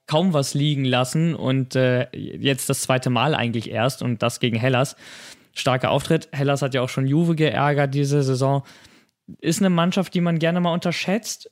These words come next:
weil sie eben, ja, so ein bisschen unterm Radar fliegt, ist im sicheren Tabellenmittelfeld gerade, auch wenn's eng ist. Sollte man auf jeden Fall immer auf dem Schirm behalten. Es ist ja auch das, was, äh, du gesagt hast, wo wir uns ja auch einig sind,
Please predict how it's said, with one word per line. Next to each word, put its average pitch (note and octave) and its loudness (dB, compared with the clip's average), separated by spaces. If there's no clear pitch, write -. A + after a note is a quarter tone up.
weil D3 0
sie E3 -2
eben, D#3 -4
ja, D#3 -2
so D#3 -8
ein D3+ -6
bisschen D#3+ -4
unterm D#3+ -2
Radar D3 -2
fliegt, F3 -4
ist - -8
im D#3 -4
sicheren D#3 -4
Tabellenmittelfeld D3 -4
gerade, D#3 -2
auch - 0
wenn's D3 -2
eng C#3 -2
ist. E3 -2
Sollte D#3 2
man F3+ 2
auf D3 0
jeden E3+ 2
Fall E3 2
immer E3 2
auf D#3 0
dem E3 0
Schirm F3+ 2
behalten. C#3 -2
Es C3 -6
ist C3 -6
ja C#3+ 0
auch C3+ -2
das, - -2
was, C#3 -4
äh, C3 0
du C#3+ -2
gesagt D3 -2
hast, D#3 -2
wo C3+ 0
wir C#3+ 4
uns C#3+ 0
ja C#3 0
auch C3 -4
einig D#3 0
sind, D3 -2